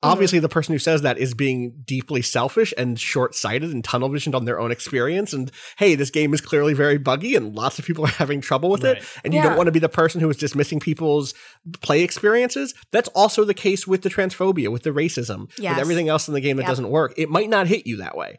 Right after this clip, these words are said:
Speaker 2: You
Speaker 1: Mm-hmm.
Speaker 2: might be wondering why we're not, why Rob and I aren't trading stories about how we got in and out of this fight or whatever,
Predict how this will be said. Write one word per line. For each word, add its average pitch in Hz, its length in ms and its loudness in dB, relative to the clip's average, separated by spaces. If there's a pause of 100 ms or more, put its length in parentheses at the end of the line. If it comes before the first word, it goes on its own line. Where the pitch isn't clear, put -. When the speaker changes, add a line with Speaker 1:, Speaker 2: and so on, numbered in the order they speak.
(160)
Speaker 2:
You 165 60 4
Speaker 1:
Mm-hmm. 247 100 4
Speaker 2:
might 233 160 2
be 226 80 -2
wondering 190 300 4
why 160 160 4
we're 165 180 0
not, 160 180 2
why 127 160 2
Rob 139 300 0
and 185 100 2
I 165 140 4
aren't 139 220 0
trading 147 340 0
stories 143 600 0 (280)
about 131 260 2
how 139 160 2
we 139 160 0
got 135 240 0
in 143 80 0
and 143 100 0
out 143 160 2
of 120 120 -2
this 131 180 -2
fight 127 320 0
or 120 140 -2
whatever, 110 460 -2